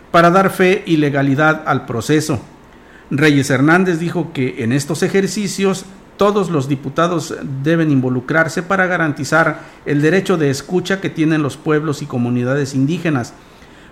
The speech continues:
pues es fundamental que dentro de los foros y los espacios de participación se brinde oportunidad de escuchar las opiniones de todos.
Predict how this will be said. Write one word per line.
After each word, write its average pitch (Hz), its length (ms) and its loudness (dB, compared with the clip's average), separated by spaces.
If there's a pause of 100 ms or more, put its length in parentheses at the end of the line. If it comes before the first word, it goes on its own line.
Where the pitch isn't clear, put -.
pues 185 180 4
es 226 160 2
fundamental 175 800 2
que 208 140 -2
dentro 156 380 -2
de 131 100 -2
los 123 160 -6
foros 180 380 0
y 131 80 -2
los 120 160 -6
espacios 165 640 -2
de 135 80 -2
participación 165 960 -2 (420)
se - 180 0
brinde 220 300 0
oportunidad 165 840 0
de 135 240 -2
escuchar - 800 -2
las 127 180 -4
opiniones 170 840 -2
de 127 100 -2
todos. 185 600 -2